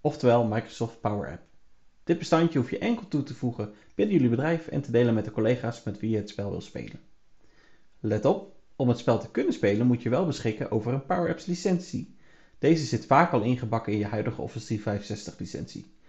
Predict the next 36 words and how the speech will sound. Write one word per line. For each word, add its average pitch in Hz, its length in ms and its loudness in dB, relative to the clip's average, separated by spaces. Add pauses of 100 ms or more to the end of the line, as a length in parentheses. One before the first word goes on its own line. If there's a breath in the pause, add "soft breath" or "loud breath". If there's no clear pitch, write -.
(540 soft breath)
Het 123 180 0
kan 220 220 4
zijn 160 220 6
dat 120 120 2
de - 100 -4
I 123 60 -6
T-afdeling 151 520 2
ervoor 110 220 0
heeft 104 180 -2
gekozen 127 420 0
om 104 120 -4
deze 101 280 -4
Power 190 240 2
Apps 180 160 -2
module 117 480 0
uit 120 200 0
te - 80 -10
zetten. - 380 -14 (480 soft breath)
Wellicht 180 260 4
hebben 151 180 4
zij 127 180 4
vanwege 113 280 0
beleidsregels 175 680 -2
dit 127 140 -4
niet 208 140 -2
aangezet 131 460 0
omdat 101 320 -2
men 110 340 -2 (240 soft breath)
niet 180 180 0
wil 139 200 2
dat 98 180 -2
iedereen 139 420 -2
Power 107 260 0
Apps - 160 -6
kan 123 280 -4
aanmaken. 120 520 -2